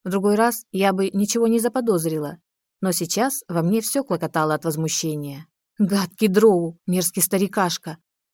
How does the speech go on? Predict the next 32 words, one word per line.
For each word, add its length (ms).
Хотя 300
внешне 400
он 80
выглядел 500
лет 300
на 80
сорок-сорок 800
пять, 340
на 120
деле 260
ему 160
перевалило 560
за 160
две, 400
а 80
то 140
и 80
три 240
сотни. 560
Для 200
мага 260
не 140
предел, 360
конечно, 640
но 160
этот, 400
видимо, 360
вел 180
слишком 400
разгульный 420
образ 260
жизни, 540